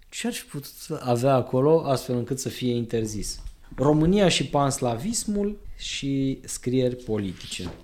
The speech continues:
Mergem mai departe la litera F și ajungem la regele Ferdinand întâi al României. Din cuvintele înțelepte ale marelui rege, în paranteză se scrie toate edițiile,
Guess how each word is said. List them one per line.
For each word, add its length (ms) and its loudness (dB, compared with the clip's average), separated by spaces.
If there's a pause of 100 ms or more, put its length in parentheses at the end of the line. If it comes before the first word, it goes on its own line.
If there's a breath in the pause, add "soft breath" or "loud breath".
Mergem 260 -2
mai 120 2
departe 420 0
la 140 -2
litera 420 -4 (180)
F 160 -12 (160)
și 340 -4
ajungem 800 0
la 480 0
regele 460 0
Ferdinand 600 0
întâi 320 0
al 100 4
României. 640 0 (160)
Din 280 2
cuvintele 640 2
înțelepte 600 0
ale 580 6
marelui 580 2
rege, 340 2
în 260 -8
paranteză 540 -4
se 140 -10
scrie 340 -6 (120)
toate 280 0
edițiile, 680 -2